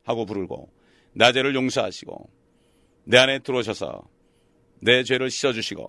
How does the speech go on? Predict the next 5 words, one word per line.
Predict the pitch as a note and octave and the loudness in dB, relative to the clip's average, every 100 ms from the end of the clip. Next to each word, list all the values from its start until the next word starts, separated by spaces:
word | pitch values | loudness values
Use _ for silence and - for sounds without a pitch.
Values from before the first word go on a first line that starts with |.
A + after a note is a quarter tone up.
| - _ _ _ A2+ | -18 _ _ _ 2
용서하시고 | C3 C3+ C3+ A#2+ - - - _ | 2 2 0 -2 -6 -12 -14 _
성령을 | - C3 C#3 C#3+ C#3 | -2 0 2 0 -2
주셔서 | C3+ A#2+ D#2 - _ _ _ _ _ | -2 -4 -6 -12 _ _ _ _ _
나를 | G2 F#2+ F#2 | 0 0 0
구원하시고 | A2 G#2+ G#2+ - A2+ A2 B2+ | -2 0 0 -2 -4 -4 -6